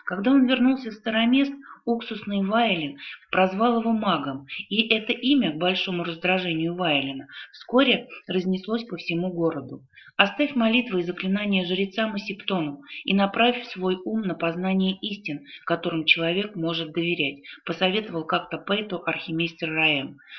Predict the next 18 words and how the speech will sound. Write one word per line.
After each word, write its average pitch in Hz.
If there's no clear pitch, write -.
Но 226
у 220
Раэма 233
кольцо, 226
маска 208
и 185
жезл 185
золотые, 185
и 185
в 175
его 214
мастерской 202
цепи 233
недостает 185
звена 180
из 160
валерийской 160
стали. 139